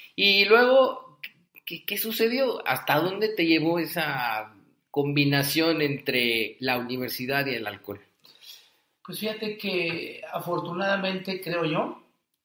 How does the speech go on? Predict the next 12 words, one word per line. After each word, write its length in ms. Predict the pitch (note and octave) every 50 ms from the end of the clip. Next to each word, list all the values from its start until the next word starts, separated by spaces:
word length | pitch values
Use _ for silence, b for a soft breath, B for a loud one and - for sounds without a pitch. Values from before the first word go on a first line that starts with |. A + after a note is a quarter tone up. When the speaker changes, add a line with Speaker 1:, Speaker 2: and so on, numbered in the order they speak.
| _ _ _
Speaker 2:
que 840 | - D3+ C#3+ C#3 C3+ C3 C3 B2+ B2 B2+ C3 C3 C3+ - - _ _ _ _ _ _ _ _ _ _
así 340 | - C3 C#3 - - E3 E3
fue, 360 | E3 E3 E3+ F3+ F#3 F3 B B B B B B B _
no, 880 | - D#3 D3+ D3+ E3 F3 F3+ F3+ F#3 F#3 F#3 F#3 F3+ F3+ F3 - - - - - _ _ _ _ -
no 420 | G#3 F#3+ F#3 G3 G3+ G3+ G3+ G#3
me 880 | G#3+ A3 G#3+ G#3 F#3+ F3+ D#3+ D3+ C#3+ C#3 C3 - - - - - - - _ _ _ _ _ -
alcanzó 480 | F3+ E3+ E3+ - F3+ E3 D#3+ - F#3
a 40 | F#3
repercutir 880 | F#3 G3 F#3+ - F#3+ E3+ D#3 - - D#3 - - - F3+ F#3 F3+ F3 _ _ _ _ _ _ _ _ _ _
porque 320 | - D#3 D3+ D3+ D3 D3+ D#3 D3+ D3+
mi 180 | D#3 D#3 D3 -
consumo 1080 | - D#3 D3+ D3+ D3 - F3 F3+ F3+ F#3 F#3 F#3 F3+ F3+ F3+ F3+ F3+ F3 F3 b b